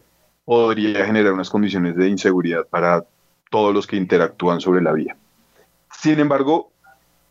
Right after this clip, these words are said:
también está el, lo, lo que les mencioné en la anterior intervención alrededor del concepto y el modelo de ciudad.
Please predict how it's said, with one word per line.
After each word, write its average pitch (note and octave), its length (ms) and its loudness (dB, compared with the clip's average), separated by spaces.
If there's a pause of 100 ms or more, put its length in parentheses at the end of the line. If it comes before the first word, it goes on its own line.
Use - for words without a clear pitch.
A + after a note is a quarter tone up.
(180)
también B2 360 2
está B2 220 0
el, C#3+ 480 0
lo, A#2+ 360 2
lo A#2 120 -2
que A2+ 140 -2
les G#2+ 120 2
mencioné G#2 360 0
en G2+ 80 0
la G#2+ 80 0
anterior A2 340 0
intervención A2 600 0
alrededor G2+ 420 2
del F#2 160 -8
concepto G#2 540 -2
y G#2+ 80 4
el A2+ 100 4
modelo F2 480 0
de G2+ 80 4
ciudad. G2 460 0